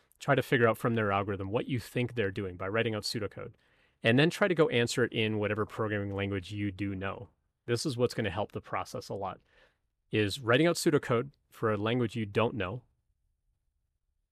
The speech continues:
and then go try to implement your own pseudocode in your own language. But if you go look, like, if I'm a Python developer and I go look at another answer in Python, I'm gonna start memorizing the syntax. And yeah, it'll be easier for me to read to understand, like, what's actually happening for that particular language.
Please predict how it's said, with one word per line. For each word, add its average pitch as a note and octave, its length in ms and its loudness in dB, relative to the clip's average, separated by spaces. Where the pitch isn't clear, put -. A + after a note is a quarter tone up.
and G#2 160 0
then A2 220 0
go A2 300 2
try A2+ 200 -4
to A2 120 -2
implement A2+ 360 0
your G2+ 200 0
own B2+ 100 4
pseudocode G2+ 720 0
in G#2+ 180 -2
your G#2 260 -2
own G2 160 -2
language. F#2 380 -10
But A#2+ 160 6
if B2+ 140 2
you C3+ 60 2
go E3+ 180 6
look, C3 360 4
like, A2 200 0
if A2+ 100 0
I'm C3 140 4
a A#2 60 2
Python C3 320 2
developer G#2 360 0
and G2+ 80 0
I A#2 60 4
go A#2+ 140 4
look A2+ 200 2
at A#2+ 80 -2
another G2+ 400 -4
answer A2 320 -4
in G#2+ 220 -4
Python, G#2 500 -4
I'm A2+ 160 0
gonna C#3 220 0
start - 380 -2
memorizing G#2+ 540 0
the F#2 80 -8
syntax. A2 460 -4
And C3 120 -2
yeah, D3 100 2
it'll C3+ 120 2
be C3 140 0
easier B2+ 280 2
for - 100 -4
me A#2 140 0
to G2+ 80 -2
read A2+ 340 0
to A2+ 80 -2
understand, G2+ 560 -6
like, F#2+ 160 -4
what's G2+ 400 -4
actually G2 360 -4
happening G2+ 440 -2
for A2 200 -4
that G2 200 0
particular F#2+ 460 -8
language. G2 600 -6